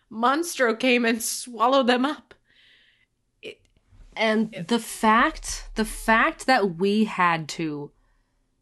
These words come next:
Speaker 2: stumble along this,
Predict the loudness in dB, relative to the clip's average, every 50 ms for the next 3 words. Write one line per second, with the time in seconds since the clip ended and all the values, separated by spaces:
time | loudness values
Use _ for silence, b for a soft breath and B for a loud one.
0 | _ _ _ _ _ _ _ _ _ _ _ _ _ -16 -14 -14 -12 -12 -12 -12
1 | -14 -6 0 2 6 6 8 8 8 6 6 6 6 6 6 6 6 4 4 2
2 | 0 -2 -6 -8 -10 -12 -14 -12 -8 -6 -6 -4 -4 -6 -6 -6 -6 -8 -10 -14